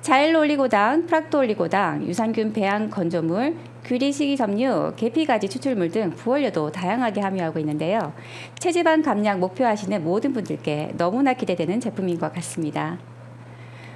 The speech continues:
삼월 십 일에 진행되는 프로모션으로는 밸런스 위딘 슬리피 두 개를 구매하시면 오메가쓰리 미니 두 개와 트루 콜라겐 미니 두 개를 증정해드립니다. 좋은 기회이니 미리 숙지하시고 프로모션 많이 활용하시기 바랍니다.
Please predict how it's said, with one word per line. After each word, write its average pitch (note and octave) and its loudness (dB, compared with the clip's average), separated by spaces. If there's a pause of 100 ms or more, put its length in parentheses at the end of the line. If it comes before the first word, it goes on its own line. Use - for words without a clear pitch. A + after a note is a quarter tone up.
삼월 E4+ 4
십 D#4 2
일에 D4 2
진행되는 B3+ 2
프로모션으로는 G#3+ 2 (180)
밸런스 C4 4
위딘 C#4 2
슬리피 C#4+ 0
두 A3+ -2
개를 G#3 0
구매하시면 F#3 0
오메가쓰리 A3+ 0
미니 E3+ -2
두 E3+ -6
개와 F3+ 0 (360)
트루 F4+ 0
콜라겐 D#4 2
미니 G3 0
두 F#3 -6
개를 F3 0
증정해드립니다. E3 -2 (360)
좋은 C#4+ 4
기회이니 B3+ 2
미리 G3+ 2
숙지하시고 C4 0
프로모션 A3 0
많이 E3+ 0
활용하시기 A#3+ 0
바랍니다. D#3+ -2